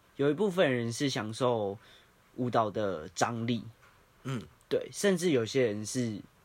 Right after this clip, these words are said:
Speaker 1: 喜欢舞蹈生命力，或甚至是舞蹈的灵魂。这些东西听起来都超级抽象，就是你没有办法很具体的，就是，呃，我是，这是触觉，还是我的视觉震撼，还是我的听觉，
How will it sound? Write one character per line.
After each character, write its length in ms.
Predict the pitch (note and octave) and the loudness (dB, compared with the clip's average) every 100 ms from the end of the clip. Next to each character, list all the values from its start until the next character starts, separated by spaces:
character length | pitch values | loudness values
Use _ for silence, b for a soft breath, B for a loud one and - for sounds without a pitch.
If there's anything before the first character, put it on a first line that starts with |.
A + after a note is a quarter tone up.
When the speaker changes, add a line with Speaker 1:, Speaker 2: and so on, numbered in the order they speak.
| _ - | _ -16
Speaker 1:
喜 200 | - A2+ | -6 -4
欢 460 | G#2 A2 G#2+ G#2+ G2+ - | -2 -4 -4 -6 -8 -10
舞 100 | B2 | -2
蹈 200 | A#2 G#2+ | 0 0
生 200 | G#2+ B2 | 0 0
命 240 | A#2+ A2+ A2 | 0 -2 -4
力， 220 | A2 - - B B B B - | -6 -10 -18 B B B B -4
或 160 | C#3+ B2+ | 0 2
甚 200 | C#3+ A#2 | 0 0
至 160 | A#2 | -2
是 320 | A2+ C3 G#2+ - - _ _ - _ - | -2 -4 -4 -8 -16 _ _ -20 _ -12
舞 160 | A#2 A2+ | -6 0
蹈 260 | A#2 E2+ - - _ - - - - - | 2 0 -4 -14 _ -20 -20 -20 -20 0
的 100 | C#3+ | 2
灵 240 | A2+ A2 A#2 | 2 0 -2
魂。 160 | - - - B | -4 -6 -12 B
这 140 | B A3+ | B 8
些 80 | A3 | 8
东 180 | G3+ | 4
西 140 | F3 E3+ | 2 -2
听 240 | - E3 | -2 -2
起 80 | D#3 | 0
来 100 | G#2+ | 0
都 140 | A2+ | 0
超 200 | A2+ A#2+ | 0 -2
级 160 | A2+ G#2+ | -2 -4
抽 220 | - B2+ | -6 -4
象， 240 | - - A#2 | -4 -6 -4
就 100 | B2 | -4
是 220 | A#2 G2 B B | -2 -4 B B
你 100 | - | -2
没 80 | A#2 | 2
有 80 | C3+ | 4
办 140 | C#3 | 4
法 100 | A#2+ | 2
很 140 | G#2+ G#2 | -2 -2
具 140 | C#3 | -2
体 180 | C3 G2+ | -2 -2
的， 60 | G2+ | -2
就 80 | |
是， 180 | A#2+ B2+ - B | -2 -2 -6 B
呃， 180 | D3 C#3 - | -4 -4 -6
我 140 | A2+ A#2+ | -4 -4
是， 160 | C#3+ | -2
这 160 | C3+ D3+ | 0 0
是 100 | D3 | 0
触 220 | - C#3+ | 0 0
觉， 140 | A2+ G#2+ | 0 -4
还 140 | A2 | -2
是 140 | B2 | -2
我 180 | A#2+ A2 | -2 -2
的 80 | A2 | -2
视 220 | - D#3 | -2 -2
觉 320 | A2 G#2+ G2+ - | 0 -2 -2 -4
震 200 | - A#2 | 0 0
撼， 200 | G#2+ A2 | 0 -4
还 100 | G#2+ | -4
是 120 | A#2 | -2
我 120 | C#3+ A2 | -2 0
的 140 | G2 | -2
听 240 | - B2+ | -2 -4
觉， 260 | C3 B2 | -2 -6